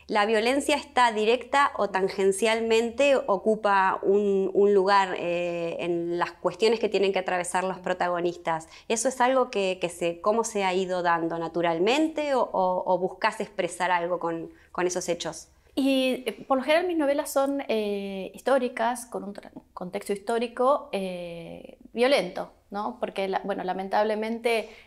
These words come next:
Speaker 2: eh, uno re-, reflota episodios que quizás no han sido de-, demasiado narrados o que no son demasiado conocidos y, bueno, yo quizás los busco también para mostrarlos, para ponerlos sobre la mesa, como fue el caso de Napalpí.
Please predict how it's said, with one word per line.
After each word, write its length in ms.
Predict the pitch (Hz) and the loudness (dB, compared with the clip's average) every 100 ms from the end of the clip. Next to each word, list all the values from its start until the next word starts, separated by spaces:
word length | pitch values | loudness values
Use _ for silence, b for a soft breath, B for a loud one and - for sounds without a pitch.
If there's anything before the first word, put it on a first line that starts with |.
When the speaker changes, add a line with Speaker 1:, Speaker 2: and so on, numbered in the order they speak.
| - | -4
Speaker 2:
eh, 220 | 190 180 | -2 0
uno 880 | - 202 202 196 190 180 175 185 - | -2 -4 -2 0 0 -2 -4 -6 -10
re-, 260 | 196 - - | -14 -10 -8
reflota 600 | 185 190 - 226 226 220 | -6 -6 0 0 2 2
episodios 540 | 208 190 - 214 220 | 2 -4 -4 -4 -4
que 100 | 220 | -8
quizás 300 | - - 202 | -10 -8 -8
no 100 | 196 | -10
han 80 | 190 | -10
sido 320 | - 202 196 | -6 -4 -2
de-, 180 | 185 185 | -4 -6
demasiado 560 | 190 185 180 - 202 196 | -10 -12 -12 -6 -4 -4
narrados 680 | 190 196 240 226 214 208 196 | -4 2 4 6 4 0 -6
o 280 | 190 185 | -6 -8
que 100 | 175 | -10
no 100 | 180 | -14
son 200 | 185 190 | -10 -10
demasiado 360 | 190 185 196 190 | -10 -10 -10 -10
conocidos 640 | 185 185 208 220 220 220 185 | -12 -10 -6 -2 -2 -4 -6
y, 60 | |
bueno, 160 | 175 165 | -8 -10
yo 180 | - - | -12 -14
quizás 300 | 185 196 185 | -14 -16 -14
los 120 | 185 | -6
busco 340 | 196 196 - | -6 -4 -4
también 400 | 185 190 208 214 | -4 -6 -6 -4
para 180 | 196 170 | -4 -4
mostrarlos, 560 | 175 - 208 208 202 196 | -6 -4 2 2 2 -2
para 160 | 180 | -6
ponerlos 320 | 185 185 190 | -6 -10 -12
sobre 160 | - 180 | -10 -10
la 80 | 180 | -8
mesa, 340 | 220 233 190 | -8 -4 -4
como 140 | 170 170 | -6 -10
fue 140 | 185 | -12
el 40 | |
caso 220 | 185 185 185 | -10 -10 -12
de 60 | |
Napalpí. 600 | 180 185 175 220 233 226 | -14 -12 -10 -8 -8 -10